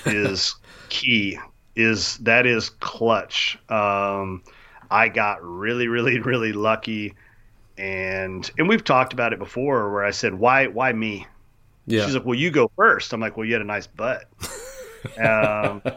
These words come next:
Speaker 1: she's like, "Yeah, but why me?" And I said, she says, "Well,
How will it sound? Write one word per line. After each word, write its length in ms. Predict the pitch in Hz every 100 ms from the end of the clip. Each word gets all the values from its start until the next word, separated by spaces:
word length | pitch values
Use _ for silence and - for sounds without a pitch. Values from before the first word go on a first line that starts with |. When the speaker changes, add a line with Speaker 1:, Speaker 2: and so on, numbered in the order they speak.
| -
Speaker 1:
she's 260 | 127 165 131
like, 200 | 151 131
"Yeah, 160 | 170 165
but 160 | 117
why 240 | - 175 156
me?" 480 | 127 180 139 110 110 - - - 123
And 360 | 117 110 107
I 120 | 107
said, 400 | 101 127 113 107 - - - -
she 200 | - 127
says, 260 | 113 123 104
"Well, 420 | 123 127 120